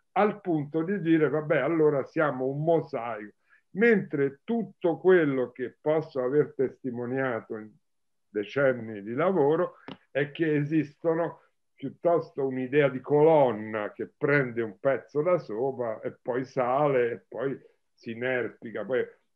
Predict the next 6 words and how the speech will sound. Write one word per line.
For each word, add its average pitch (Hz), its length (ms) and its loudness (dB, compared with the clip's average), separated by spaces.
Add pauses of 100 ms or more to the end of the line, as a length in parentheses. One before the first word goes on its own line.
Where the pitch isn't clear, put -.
oggi 123 340 0
abbiamo 113 340 -2
visto 123 340 -6
che 113 240 -10
tante 131 460 -4
strutture, 123 1300 0